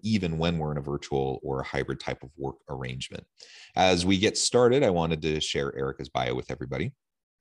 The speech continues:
Erica Keswin is a best-selling author, internationally sought-after speaker, and founder of The Spaghetti Project, a roving ritual devoted to sharing the science and stories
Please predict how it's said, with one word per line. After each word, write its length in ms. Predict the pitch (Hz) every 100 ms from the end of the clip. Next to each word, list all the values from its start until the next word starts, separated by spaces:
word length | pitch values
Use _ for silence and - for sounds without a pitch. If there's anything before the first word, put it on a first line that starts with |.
| _ _ - -
Erica 300 | 101 110 -
Keswin 540 | - 95 98 73 69 78 - _
is 120 | 82
a 40 | 90
best-selling 460 | 101 117 123 139
author, 480 | - 80 78 87 101
internationally 600 | 85 82 78 78 - 76
sought-after 520 | 73 82 80 73 - -
speaker, 560 | - 78 73 69 67 - - _
and 280 | 117 120 123
founder 440 | - 113 113 98 90
of 240 | 85 82
The 80 | 82
Spaghetti 360 | - 82 87 78
Project, 580 | - 67 65 67 69 -
a 80 | 80
roving 600 | 78 85 98 107 101 104 _ _ _ _
ritual 460 | 85 82 - 73 73
devoted 540 | 73 73 69 67 67 - - -
to 200 | 85 78
sharing 480 | - 107 104 107 113
the 80 |
science 460 | 113 80 73 73 73
and 100 | 80
stories 520 | - 73 71 69 69